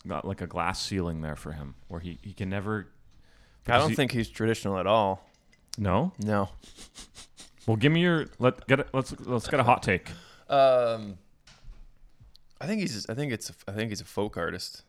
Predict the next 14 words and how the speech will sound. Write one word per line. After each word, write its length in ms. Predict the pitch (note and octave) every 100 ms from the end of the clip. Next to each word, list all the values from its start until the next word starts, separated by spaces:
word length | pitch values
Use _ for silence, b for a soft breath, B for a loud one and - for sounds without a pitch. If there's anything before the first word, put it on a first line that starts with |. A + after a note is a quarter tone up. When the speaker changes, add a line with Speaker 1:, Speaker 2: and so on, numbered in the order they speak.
| -
Speaker 1:
Yeah. 280 | G#2 F2+ G#2+ _ _ - -
Speaker 2:
Like, 120 | G2
as 100 | F2
a 40 |
folk 240 | - F#2+ -
singer. 360 | F2 F2 F2+ - _ _ - _ b b b b b b b b _
Just 180 | G#2+ -
like 120 | F2+
Ian 160 | E2+ F2
Tyson 320 | F2 F#2+ F2+
was. 340 | E2+ E2+ - -
I 60 | G2+
don't 100 | F#2+
know. 220 | F#2 F#2